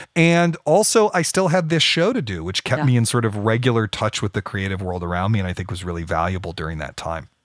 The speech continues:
Speaker 2: Yeah, no, I, I, it, I think it's good to have a little bit. Like, it's great to have time,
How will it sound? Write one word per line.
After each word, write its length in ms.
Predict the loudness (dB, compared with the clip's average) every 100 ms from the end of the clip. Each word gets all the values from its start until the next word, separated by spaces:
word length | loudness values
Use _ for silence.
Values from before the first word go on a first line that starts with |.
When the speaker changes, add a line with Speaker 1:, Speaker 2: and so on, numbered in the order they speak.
| _
Speaker 2:
Yeah, 320 | 2 2 0 0
no, 260 | 2 2
I, 400 | 2 0 0 -6 -2
I, 260 | 0 0 -2 -12 _ -18 -18 _
it, 160 | -8 -2
I 80 | 0
think 160 | 4 2
it's 100 | 2
good 140 | 2
to 80 | 2
have 80 | 2
a 40 |
little 300 | 2 0 -2
bit. 240 | -6 -4 -2
Like, 160 | 0
it's 140 | 0 0
great 240 | 0 2
to 80 | 0
have 220 | 0 -2
time, 560 | 0 2 4 4 0